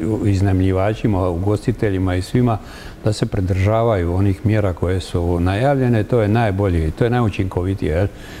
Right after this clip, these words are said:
Koliko je god moguće, znači, držati distance, ako se više u zatvorenom prostoru, maske, e, stalno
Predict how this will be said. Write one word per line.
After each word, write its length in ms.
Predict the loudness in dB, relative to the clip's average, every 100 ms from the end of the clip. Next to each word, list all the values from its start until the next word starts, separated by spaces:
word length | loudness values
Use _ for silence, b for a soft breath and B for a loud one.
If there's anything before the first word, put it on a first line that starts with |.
| B
Koliko 280 | 0 0 2
je 60 | 0
god 220 | 2 2
moguće, 680 | 2 2 2 2 2 2 2
znači, 280 | 2 0 0
držati 340 | 0 2 0
distance, 1120 | 0 -4 -2 0 0 -2 0 2 2 2 2 2 0
ako 520 | 0 -2 -2 -2 -2 -2
se 160 | -2
više 260 | 0 0 0
u 40 |
zatvorenom 380 | -2 0 -2 -2
prostoru, 500 | -2 -2 -2 -2 -2
maske, 440 | 0 -2 -2 -4 -4 B B B B B B -6
e, 760 | -2 0 0 0 2 0 0 -2 -2 -4
stalno 460 | -2 -2 0 0 -2